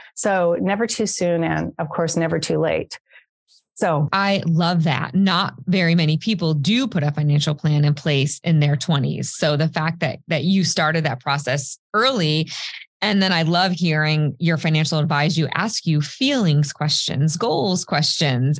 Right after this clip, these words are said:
Speaker 2: And I'm sure you're gonna go into this 'cause sometimes it's not all about the numbers.
Speaker 1: Right. And as a math person, you can imagine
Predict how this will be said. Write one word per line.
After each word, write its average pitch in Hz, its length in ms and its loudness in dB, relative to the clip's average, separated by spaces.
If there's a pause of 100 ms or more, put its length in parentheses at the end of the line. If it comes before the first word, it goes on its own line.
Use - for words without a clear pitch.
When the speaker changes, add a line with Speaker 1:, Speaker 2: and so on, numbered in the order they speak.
Speaker 2:
And 175 160 2
I'm 160 100 2
sure 180 220 0
you're 165 160 2
gonna 147 160 0
go 151 160 0
into 214 200 -2
this 151 220 0
'cause 175 160 -2
sometimes 170 500 0
it's 165 200 -2
not 196 160 -2
all 233 160 0
about 233 220 -4
the 226 60 -4
numbers. - 580 -6 (280)
Speaker 1:
Right. 208 380 2
And 180 240 0
as 202 260 0
a 170 100 2
math 185 480 -2
person, 160 440 -2
you 190 100 0
can 190 220 -2
imagine 175 580 0